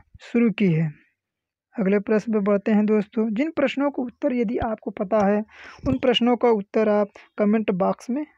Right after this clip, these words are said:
ज़रूर लिखें। तो अगले प्रश्न पे हम चलते हैं दोस्तों। प्रश्न नंबर उन्नीस है कि राज्य के सभी स्कूलों में मराठी भाषा पढ़ाना अनिवार्य करने के लिए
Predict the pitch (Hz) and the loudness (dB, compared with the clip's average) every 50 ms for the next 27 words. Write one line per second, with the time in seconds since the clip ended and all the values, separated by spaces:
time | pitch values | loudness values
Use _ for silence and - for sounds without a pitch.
0 | _ _ 196 170 214 220 220 226 214 196 185 160 - - 180 165 160 156 - _ | _ _ -2 2 4 4 6 6 6 4 4 2 2 0 0 0 0 -4 -10 _
1 | _ _ _ _ - - _ _ _ _ - _ _ _ _ _ - - - - | _ _ _ _ -20 -20 _ _ _ _ -20 _ _ _ _ _ -4 -4 -2 -2
2 | - - - - - - - - _ _ _ - 226 208 240 247 233 247 247 233 | -2 -2 -2 -4 -8 -10 -18 -20 _ _ _ -2 0 2 2 2 2 2 2 2
3 | - 247 233 269 240 214 220 220 - 233 226 233 - 240 233 233 214 233 233 220 | 2 0 0 2 2 2 2 2 0 -2 -2 0 0 2 2 2 2 2 0 0
4 | - _ - 233 233 233 - _ _ _ _ _ _ _ _ _ _ _ _ _ | -2 _ 0 0 0 0 -2 _ _ _ _ _ _ _ _ _ _ _ _ _
5 | _ _ _ 226 226 214 - 233 233 226 226 233 - 220 196 202 214 233 240 208 | _ _ _ -2 -2 0 0 0 0 2 2 0 2 2 2 4 4 4 2 2
6 | - 240 226 233 233 226 - _ _ _ _ _ - - - - - - - - | 2 2 2 2 2 0 -6 _ _ _ _ _ -20 -6 -6 -6 -6 -6 -14 -20
7 | - - - 262 254 240 240 262 269 247 277 262 - - 269 269 - - - 214 | -12 -2 0 2 4 4 4 4 2 2 0 -2 0 2 0 0 2 2 0 2
8 | 185 226 254 269 220 - - - _ 233 226 220 247 247 254 262 269 254 233 208 | 4 4 2 2 0 -2 -8 -4 _ 0 2 4 4 2 2 0 0 2 2 2
9 | 208 202 196 196 - 226 247 214 208 196 190 190 - 226 220 - 226 202 170 - | 2 2 2 2 2 0 0 2 2 0 0 0 0 -2 -2 0 -2 -2 0 0
10 | 214 220 220 208 202 190 196 202 202 202 208 214 226 214 - - 202 190 190 208 | 0 0 2 2 4 4 4 4 4 4 4 4 2 0 2 0 2 2 4 4
11 | 233 233 214 247 247 240 233 240 240 247 254 262 | 2 4 4 4 4 6 6 6 6 6 6 4